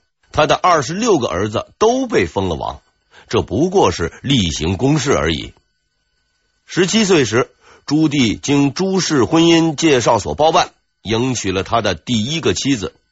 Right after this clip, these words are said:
他的这个老婆是第一名将徐达的长女。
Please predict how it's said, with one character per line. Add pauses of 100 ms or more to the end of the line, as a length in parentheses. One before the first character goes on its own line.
(440)
他
的
这
个
老
婆 (120)
是
第
一
名
将
徐
达
的
长
女。